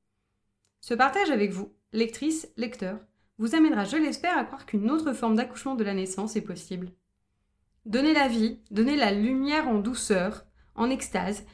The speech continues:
est une étape de vie merveilleuse, gravée en moi pour toujours. Accepter de ne pas contrôler mentalement, se laisser guider par son propre corps, voici des notions importantes, surtout dans notre société qui a l'illusion de tout contrôler, même la vie.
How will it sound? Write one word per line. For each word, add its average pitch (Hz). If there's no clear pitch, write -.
est 226
une 311
étape 302
de 262
vie 269
merveilleuse, 214
gravée 226
en 220
moi 220
pour 220
toujours. 170
Accepter 320
de 262
ne 196
pas 339
contrôler 240
mentalement, 220
se -
laisser 233
guider 254
par 202
son 190
propre 277
corps, 180
voici 311
des 262
notions 233
importantes, 220
surtout 339
dans 302
notre 214
société 294
qui 247
a 202
l'illusion 254
de 233
tout -
contrôler, 220
même 240
la 185
vie. 175